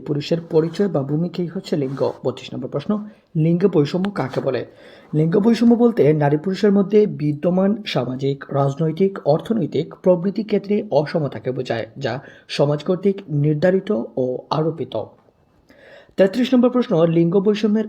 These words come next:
উপাদানগুলো কি? লিঙ্গ বৈষম্যের উপাদানগুলো হলো শারীরিক ও আবেগ গঠন, বুদ্ধি, ব্যক্তিত্ব, আদর্শ, বিশ্বাস, মূল্যবোধ, ক্ষমতা, সহজাত আচরণ প্রভৃতি। চৌত্রিশ নম্বর প্রশ্ন, সামাজিক বৈষম্য কি? ব্যক্তির যোগ্যতা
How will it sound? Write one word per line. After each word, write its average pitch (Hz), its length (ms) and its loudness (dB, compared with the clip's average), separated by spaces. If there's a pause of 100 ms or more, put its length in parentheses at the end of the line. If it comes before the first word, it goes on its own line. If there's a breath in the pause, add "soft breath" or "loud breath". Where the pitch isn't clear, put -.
উপাদানগুলো 139 540 0
কি? 120 100 -4 (200)
লিঙ্গ 139 180 0 (100)
বৈষম্যের 135 400 -2
উপাদানগুলো 147 420 -2 (100)
হলো 180 180 -2 (480 loud breath)
শারীরিক 175 460 0 (140)
ও 135 40 4 (180)
আবেগ 156 340 2 (220)
গঠন, 170 280 2 (180)
বুদ্ধি, 139 380 -2 (160)
ব্যক্তিত্ব, 135 440 -2 (300)
আদর্শ, 175 300 -2 (280)
বিশ্বাস, 160 360 -2 (160)
মূল্যবোধ, 131 480 -2 (140)
ক্ষমতা, 139 380 -2 (540 loud breath)
সহজাত 208 440 0 (180)
আচরণ 147 320 -2 (140)
প্রভৃতি। 123 420 -2 (480)
চৌত্রিশ 120 320 -2
নম্বর 120 220 -8
প্রশ্ন, 139 180 -2 (560 loud breath)
সামাজিক 190 340 2 (140)
বৈষম্য 156 340 4 (120)
কি? 117 100 0 (920 loud breath)
ব্যক্তির 170 360 4 (220)
যোগ্যতা 208 320 4